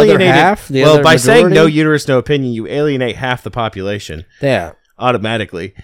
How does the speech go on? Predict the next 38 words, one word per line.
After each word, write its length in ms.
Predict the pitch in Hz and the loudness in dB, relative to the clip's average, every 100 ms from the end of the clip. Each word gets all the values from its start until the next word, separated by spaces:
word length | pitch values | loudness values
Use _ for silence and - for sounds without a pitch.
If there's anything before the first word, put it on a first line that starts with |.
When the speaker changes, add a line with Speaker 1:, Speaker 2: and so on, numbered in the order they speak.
| - | -6
Speaker 2:
Not 120 | 165 | 0
Speaker 1:
And, 80 | 247 | 2
Speaker 2:
only 180 | 285 254 | 2 0
can 160 | - 160 | -2 0
the 80 | |
Speaker 1:
and 100 | 135 | 0
Speaker 2:
leftists 360 | 151 160 156 127 | 0 0 -4 -2
not 240 | 143 135 113 | -2 -2 0
meme, 260 | 139 170 | 0 0
but 140 | 131 127 | -2 -4
they 100 | 120 | -6
can't 300 | - 147 127 | -4 -4 -2
argue. 480 | 156 151 87 78 - _ _ _ _ _ _ _ - _ _ _ | -4 -4 -10 -18 -20 _ _ _ _ _ _ _ -20 _ _ _
Speaker 1:
And 180 | 131 143 | -6 0
then, 160 | 170 156 | 0 0
and 240 | 139 139 | -4 -2
then 140 | 156 151 | -2 -2
you 240 | 143 139 | -4 -4
openly 500 | 147 165 160 135 127 | -4 -4 -4 -2 -2
mocked 320 | 123 131 - | 0 -2 -2
us 260 | 131 - - _ _ _ _ _ _ _ - | -8 -8 -14 _ _ _ _ _ _ _ -4
during 400 | 127 127 120 - | 0 0 -4 -6
our 220 | 110 107 | -8 -8
fight 320 | - 127 120 | -6 -4 -4
against 480 | 110 110 104 - _ - | -6 -8 -10 -16 _ -12
mandates 640 | 117 120 113 110 107 - - | -8 -8 -6 -8 -8 -16 -14
and 320 | 107 98 95 | -12 -10 -10
masks 420 | 104 107 107 - - | -10 -8 -10 -12 -12
and 100 | 107 | -10
all, 260 | 98 98 - | -10 -10 -12
and 100 | 104 | -10
the 40 | 98 | -8
lockdowns 540 | 104 110 113 107 101 | -8 -8 -8 -10 -10
and 80 | 98 | -10
all 100 | 107 | -8
that 120 | 107 | -6
other 180 | 110 139 | -6 -6
shit. 300 | 117 101 87 | -8 -12 -12